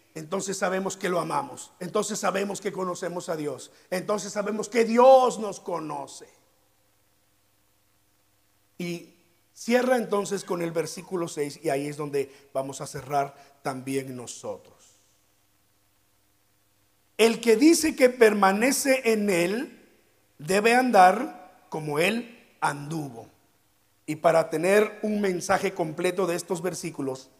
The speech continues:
entonces <clears throat> hay que preguntarle a este texto, "¿Y cómo anduvo Jesús?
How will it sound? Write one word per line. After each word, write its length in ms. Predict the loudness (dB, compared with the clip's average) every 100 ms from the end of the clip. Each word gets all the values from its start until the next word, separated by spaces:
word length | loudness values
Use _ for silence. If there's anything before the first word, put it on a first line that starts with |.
| _ _ _ _
entonces 720 | -12 -8 -6 -6 -4 -6 -6 -12 -8
<clears throat> 600 | -6 -6 -8 -14 -20 -2
hay 160 | -2
que 120 | -2 -8
preguntarle 920 | -6 -6 -8 2 4 4 2 -4 0
a 320 | 0 2 0
este 360 | 0 -4 -4 -6
texto, 640 | -2 -4 -4 -8 -8 -8 -16 _ _ _ _ _ _ _ -16
"¿Y 140 | -16
cómo 420 | -12 -12 -4 -2
anduvo 540 | -2 -4 -4 -6 -8 -8
Jesús? 560 | -10 -4 -4 -4 -12